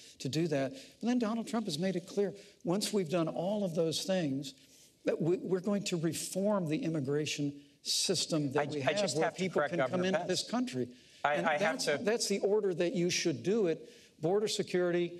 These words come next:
Speaker 1: move it, removing criminal aliens, upholding the law, and then, then, Senator, I'll work with you when you go back to the Senate. I promise you, we'll work with you to reform the immigration
Speaker 2: I,
Speaker 1: system.
Speaker 2: I, I look forward to working together in whatever capacities we serve in, but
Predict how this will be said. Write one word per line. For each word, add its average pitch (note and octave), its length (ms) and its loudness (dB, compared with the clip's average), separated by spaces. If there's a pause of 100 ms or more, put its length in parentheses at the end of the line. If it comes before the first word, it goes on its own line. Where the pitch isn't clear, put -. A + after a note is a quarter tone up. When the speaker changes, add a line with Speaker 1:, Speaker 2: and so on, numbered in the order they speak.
(240)
Speaker 1:
move F3+ 220 4
it, G3 120 0
removing F3 400 2
criminal F3 380 0
aliens, D#3+ 420 2
upholding F3+ 480 0
the D3 60 2
law, D#3 300 2
and E3+ 220 -2
then, A#3+ 360 0
then, A3 380 0 (280)
Senator, G3+ 440 2
I'll A3+ 140 2
work G3+ 260 2
with F3 140 0
you G3 140 2
when F3+ 120 2
you F3+ 80 2
go F3 120 2
back E3 280 0
to D#3+ 60 0
the D3 100 -2
Senate. G3+ 400 0
I F3 60 0
promise G3+ 440 0
you, F3 80 0 (500)
we'll G#3+ 200 0
work G#3+ 260 2
with F#3+ 220 0
you G3 140 4
to F3+ 60 0
reform F#3+ 480 2
the F3 140 2
immigration E3+ 500 2
Speaker 2:
I, D#3+ 100 2
Speaker 1:
system. D#3+ 340 0
Speaker 2:
I, F3 260 2
I F#3+ 40 0
look G3 180 0
forward G3+ 280 2
to F3 60 0
working E3+ 340 0
together D#3 320 2
in D3+ 120 -2
whatever C#3+ 340 2
capacities D#3 760 -2
we D#3+ 80 -6
serve B2+ 360 0
in, G#2 180 -4
but C3 180 0